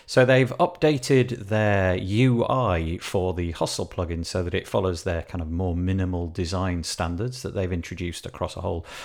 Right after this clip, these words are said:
bunch of their plugins, Forminator, Defender, Hummingbird, and Hummingbird, should I say,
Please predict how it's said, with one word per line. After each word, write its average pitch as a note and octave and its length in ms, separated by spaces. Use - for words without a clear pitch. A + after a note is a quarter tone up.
bunch G#2 320
of F2 140
their E2+ 180
plugins, F2 420
Forminator, F2 580
Defender, F2 420
Hummingbird, E2+ 680
and D#2 140
Hummingbird, F#2 720
should - 220
I F2 80
say, G#2+ 260